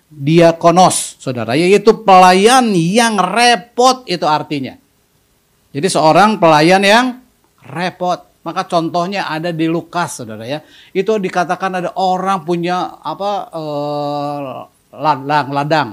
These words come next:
ladang, ya. Maka orang ini dia kerjain dari pagi sampai sore. Akhirnya dia waktu beres mau, mau datang, maka mau makan si tuannya, dibilang, "Suruh makan nggak?"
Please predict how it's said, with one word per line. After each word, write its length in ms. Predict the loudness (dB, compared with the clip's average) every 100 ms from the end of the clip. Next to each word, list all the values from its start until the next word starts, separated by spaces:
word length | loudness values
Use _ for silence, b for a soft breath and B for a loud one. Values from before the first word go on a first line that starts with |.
| -8
ladang, 300 | -4 -2 -4
ya. 160 | -8 -12 B B -4
Maka 340 | -2 -2 -2 0
orang 340 | 2 2 0 -2
ini 240 | -2 -2
dia 80 | -2
kerjain 640 | -2 -2 2 4 4 0 -6
dari 460 | -2 2 2 2 0
pagi 320 | 2 0 0
sampai 380 | -4 -6 -6 -6 -4
sore. 280 | -2 -2 -2 -6 _ _ _ _ _ _ -14 -12 -6
Akhirnya 460 | -6 -4 -4 -2 -2
dia 140 | -2
waktu 560 | 0 -2 -2 -6 -6 -6 -6
beres 540 | 2 4 4 0 -6 -18 -20 _ -4
mau, 380 | 0 0 -2 -10
mau 160 | -6 0
datang, 480 | 0 0 -6 -6 b b b b -6
maka 400 | -4 -2 -4 -8 _ _ _ _
mau 220 | -6 -4
makan 400 | -4 -2 -4 -4
si 320 | -4 -2 -2 -2
tuannya, 680 | -2 2 2 0 -8 -12 _
dibilang, 480 | -8 -4 -2 -2 -4
"Suruh 240 | -4 -2 -2
makan 220 | -4 -4
nggak?" 180 | -6